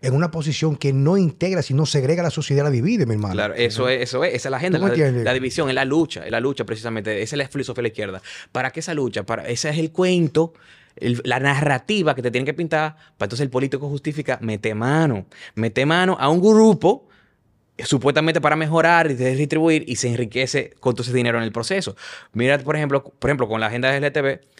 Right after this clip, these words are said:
Speaker 2: ya te mencioné todo lo que están haciendo, todas las nuevas intervenciones que están haciendo, como en conani, como en el Poder Judicial, pero con el feminismo, ¿sabes cuántos departamentos de género llenos de feministas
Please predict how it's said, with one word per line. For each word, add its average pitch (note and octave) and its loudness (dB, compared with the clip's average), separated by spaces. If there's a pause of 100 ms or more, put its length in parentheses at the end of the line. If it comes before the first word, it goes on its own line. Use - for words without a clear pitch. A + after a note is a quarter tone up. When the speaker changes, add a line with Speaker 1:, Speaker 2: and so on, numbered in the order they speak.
(120)
Speaker 2:
ya B2 0
te D#3 0
mencioné D3+ -2 (400)
todo C#3+ 6
lo C#3+ 4
que C#3 0
están C3 -2
haciendo, C#3 -4
todas C3 2
las C3+ -2
nuevas C3 -2
intervenciones B2 -4
que A#2 -2
están A#2 -2
haciendo, A#2+ -4
como A2 -2
en G#2+ -8
conani, B2+ -4
como G#2 -4
en G2+ -4
el G#2+ -4
Poder G#2 -4
Judicial, A#2 -2 (220)
pero A#2+ 2
con C3 2
el C#3 2
feminismo, C#3+ 0
¿sabes C#3+ 2
cuántos E3 2
departamentos C#3+ -2
de C#3+ -4
género D3 -2
llenos C3+ 0
de C#3+ -4
feministas C#3 -4